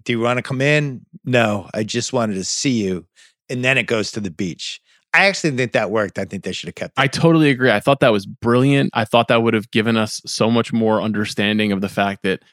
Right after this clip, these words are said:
Speaker 2: for Will Graham to get out of the mentality of the serial killer is really hard for him, and that that was something that was, like, torturing him throughout this entire process. And it indicates that, like, you, there's a moment when he's standing in front of this couple who he has ostensibly saved,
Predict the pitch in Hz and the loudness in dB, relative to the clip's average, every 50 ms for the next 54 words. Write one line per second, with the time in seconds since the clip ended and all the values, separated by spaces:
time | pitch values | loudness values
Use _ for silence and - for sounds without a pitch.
0 | _ _ - 113 104 107 110 110 110 98 107 104 107 107 - 113 104 98 104 98 | _ _ -2 -2 0 2 2 0 0 0 0 0 0 0 -2 -4 -4 -4 -4 -6
1 | - - _ - 107 113 131 139 139 135 139 143 139 135 139 143 - 143 135 127 | -6 -8 _ 0 2 4 4 4 4 4 2 4 4 4 2 2 2 2 2 4
2 | 131 139 139 143 139 139 135 131 123 - - 139 135 139 135 135 127 - 143 135 | 4 2 2 2 0 0 -2 -2 -6 -6 -4 -2 0 0 0 -2 -2 -2 -2 0
3 | 135 127 120 113 110 - 113 113 110 104 98 - - 113 110 117 120 - 143 131 | 0 0 -2 -2 -4 -4 -4 -2 -2 -2 -4 -6 -2 -2 -2 -2 0 0 0 0
4 | 139 143 143 147 156 156 - _ _ _ _ - 110 107 101 - 107 104 104 107 | 2 2 0 0 -2 -4 -8 _ _ _ _ -2 0 0 2 2 0 2 2 0
5 | 107 - - 120 110 104 - 110 110 107 104 87 90 104 98 92 95 - - _ | -2 0 0 -2 -2 0 0 0 0 0 -2 -4 -4 -6 -6 -6 -8 -8 -14 _
6 | _ - - 131 123 120 - 143 131 131 127 135 143 139 131 - 113 98 101 98 | _ -2 0 0 0 2 2 2 2 2 0 0 -2 -2 -2 0 2 2 2 2
7 | - - 104 - 98 101 - 95 92 95 92 - - 95 101 98 - - 131 131 | 2 -2 -6 -6 -6 -6 -2 0 0 0 0 0 0 2 2 2 2 2 2 2
8 | 131 - - - - - - - - - - 131 127 120 143 165 196 196 - - | 2 0 -6 -14 -20 -20 -20 -20 -18 -6 -2 -2 0 4 4 6 6 4 4 2
9 | 123 113 110 - - 113 98 113 110 110 - - - - 113 143 - - - 156 | 2 0 0 0 -2 -2 0 0 -2 -2 -4 -8 -12 -10 -8 -8 -8 -4 2 2
10 | 156 143 151 147 165 214 269 247 160 131 120 123 120 120 120 117 107 - - - | 4 6 6 6 6 6 6 6 4 2 2 2 2 2 2 0 0 -4 -10 -18
11 | _ _ - - - 143 139 160 180 180 156 139 131 131 - 131 123 110 104 107 | _ _ -14 -4 0 0 2 4 4 4 4 2 2 2 2 2 2 2 2 -2
12 | 101 - - - - 202 202 - - - - 143 - _ _ _ _ _ _ - | -4 -4 -4 0 0 0 0 0 -4 -6 -6 -8 -10 _ _ _ _ _ _ -2
13 | 139 127 139 139 131 117 117 113 - - 147 143 139 131 123 110 110 107 - - | 0 2 4 4 4 4 2 -2 -2 0 0 0 0 0 -2 -2 -2 -2 0 2
14 | 156 165 139 107 98 107 - | 2 2 2 2 -2 -6 -10